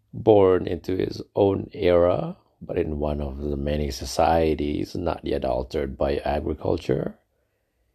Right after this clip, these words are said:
he'd have found the close-knit social world for which he yearned. The sense of being alone,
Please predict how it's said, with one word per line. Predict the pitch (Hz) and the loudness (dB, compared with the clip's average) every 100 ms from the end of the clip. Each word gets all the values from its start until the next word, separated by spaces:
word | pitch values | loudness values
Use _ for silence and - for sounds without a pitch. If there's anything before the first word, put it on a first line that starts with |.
| _ | _
he'd | _ 247 | _ 2
have | 233 160 | 2 2
found | - 139 120 120 117 | 2 4 4 2 0
the | 110 | -2
close-knit | - 143 147 143 - 110 113 - | 0 0 0 -2 -2 0 0 -4
social | - - 120 131 - 57 | -4 0 2 2 2 4
world | 53 52 50 82 | 2 2 -2 -6
for | - - 85 78 | -8 -2 -2 0
which | - - - | -4 -6 -10
he | - 85 87 | -6 -4 0
yearned. | 90 104 52 - - - - - - - _ _ _ _ _ _ _ _ _ _ | 2 2 2 -2 -6 -8 -8 -10 -12 -18 _ _ _ _ _ _ _ _ _ _
The | 90 | -2
sense | 82 - 107 95 80 73 - - | 0 0 2 2 0 -6 -6 -6
of | 85 85 | -6 -6
being | 85 80 76 | -2 -2 -2
alone, | 69 65 65 65 65 65 65 69 | -2 -2 -2 -4 -4 -6 -6 -6